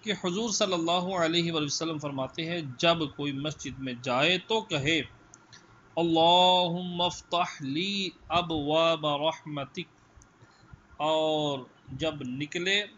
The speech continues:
تو کہے، "اللہم انی اسألک من فضلک۔" ابو داؤد کی روایت عبداللہ بن عمر بن عاص رضی اللہ تعالی عنہما سے ہے، جب حضور صلی اللہ علیہ وآلہ وسلم مسجد میں جاتے تو یہ کہتے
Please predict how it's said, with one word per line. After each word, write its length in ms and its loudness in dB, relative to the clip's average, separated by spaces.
تو 120 0
کہے، 360 0
"اللہم 840 4
انی 560 -4
اسألک 840 -2
من 340 -6
فضلک۔" 680 -4
ابو 180 -4
داؤد 280 -4
کی 100 -8
روایت 360 -4
عبداللہ 600 -2
بن 100 0
عمر 300 0
بن 200 -6
عاص 520 4
رضی 260 -6
اللہ 300 0
تعالی 280 0
عنہما 500 -4
سے 180 -6
ہے، 180 -8
جب 260 -2
حضور 420 -6
صلی 220 -6
اللہ 420 -2
علیہ 360 0
وآلہ 180 -6
وسلم 460 -6
مسجد 280 -8
میں 140 -6
جاتے 500 -4
تو 280 -6
یہ 220 0
کہتے 380 -6